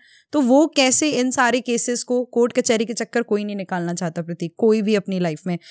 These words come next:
Everyone wants a, a outdoor settlement। But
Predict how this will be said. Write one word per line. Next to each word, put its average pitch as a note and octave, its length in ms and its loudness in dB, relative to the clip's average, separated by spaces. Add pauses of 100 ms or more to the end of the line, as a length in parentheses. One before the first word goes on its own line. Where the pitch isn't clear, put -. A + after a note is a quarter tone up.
(200)
Everyone A#3+ 600 2
wants G#3+ 360 -2
a, A3 140 0
a G#3 160 -2 (220)
outdoor G3 360 2
settlement। E3 500 -4 (360)
But A#3+ 120 0